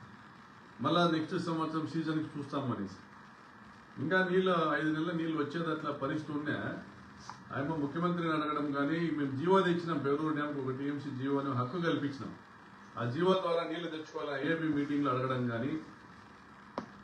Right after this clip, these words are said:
లేదా అధికారులతో మాట్లాడడం కానీ ఏమీ చేయలే. పెన్నా నదిలో ఇసుక తోడుకోవడంలో ఉన్న ఉత్సాహము పేరూరు డ్యామ్కు నీళ్లు ఇచ్చేదాంతో పరిటాల సునీత కానీ ఆమె కొడుకు కానీ కనపడడంలే.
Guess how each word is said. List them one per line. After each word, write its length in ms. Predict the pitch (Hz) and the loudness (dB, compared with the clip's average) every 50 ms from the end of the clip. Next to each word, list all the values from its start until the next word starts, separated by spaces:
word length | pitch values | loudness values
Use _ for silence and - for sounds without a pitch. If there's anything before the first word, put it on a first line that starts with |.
| - - - - - - - - - - - - - | -20 -20 -20 -20 -18 -18 -18 -18 -20 -20 -20 -14 -6
లేదా 200 | 127 143 160 160 | 0 2 4 4
అధికారులతో 580 | 151 147 165 160 165 180 175 175 175 170 170 160 | 4 4 4 4 4 4 6 6 4 4 4 2
మాట్లాడడం 420 | 151 151 151 143 156 156 156 156 | 4 2 2 2 0 -2 0 0
కానీ 160 | 160 170 165 165 | 0 2 2 4
ఏమీ 180 | 180 196 190 | 4 4 4
చేయలే. 300 | 180 175 165 143 123 - - - - - - - - - - - - - - - - - - - - - - - - | 6 6 6 6 4 2 0 -6 -10 -16 -18 -20 -16 -14 -14 -14 -12 -12 -12 -12 -10 -10 -12 -12 -12 -14 -10 -2 0
పెన్నా 220 | 139 151 175 180 | 4 6 6 6
నదిలో 280 | 180 180 175 170 170 170 | 8 6 6 6 6 4
ఇసుక 360 | 160 160 156 - - 185 165 | 4 4 2 2 2 2 2
తోడుకోవడంలో 640 | 165 170 165 160 - 160 160 156 151 151 147 147 147 | 2 2 2 0 0 0 0 0 0 0 0 0 0
ఉన్న 200 | 147 143 143 143 | 2 2 2 2
ఉత్సాహము 720 | 143 139 - - 180 170 165 160 160 139 131 143 160 - - | 0 -2 0 2 4 6 6 6 4 2 0 -2 -2 -4 -2
పేరూరు 280 | 156 160 170 180 180 170 | 0 2 2 4 4 4
డ్యామ్కు 300 | 160 160 156 156 143 139 | 4 4 2 2 0 0
నీళ్లు 220 | 143 160 165 160 | 0 0 2 0
ఇచ్చేదాంతో 640 | 151 - - 160 143 143 143 143 143 175 175 165 156 - | 0 0 0 0 0 2 2 2 2 0 -2 -2 -2 -2
పరిటాల 360 | 151 147 147 160 156 156 151 | -2 -2 -2 -2 -2 -2 -2
సునీత 260 | 131 135 147 143 139 | -4 -4 -6 -4 -4
కానీ 260 | 143 139 135 143 147 | -4 -4 -4 -4 -4
ఆమె 220 | 147 147 143 139 123 | -2 -2 -4 -4 -4
కొడుకు 320 | 123 143 139 147 - 151 139 | -4 -6 -6 -4 -6 -4 -4
కానీ 200 | 131 147 156 151 | -4 -4 -4 -4
కనపడడంలే. 600 | - 165 165 160 170 160 151 139 131 123 107 | -4 -4 -2 0 0 2 2 2 2 2 0